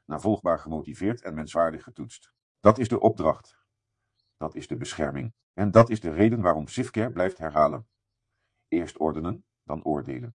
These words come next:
Bronnen en referenties bij dit blokbericht, dit derde blokbericht over drang, onder toezichtstelling en uithuisplaatsing, steunt op bronnen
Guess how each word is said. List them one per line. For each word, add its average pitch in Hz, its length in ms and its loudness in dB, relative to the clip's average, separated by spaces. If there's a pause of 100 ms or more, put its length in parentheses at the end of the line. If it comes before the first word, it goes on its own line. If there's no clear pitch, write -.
(140)
Bronnen 123 380 6
en 78 120 -6
referenties 95 680 0
bij 80 160 -2
dit 78 140 -6
blokbericht, 92 720 -2
dit 73 220 -8
derde 80 240 -2
blokbericht 82 560 -4
over 69 220 -8
drang, 82 360 2
onder 117 280 6
toezichtstelling 110 680 2
en 80 160 -12
uithuisplaatsing, 85 880 0
steunt 104 320 -2
op - 140 -10
bronnen 101 380 -2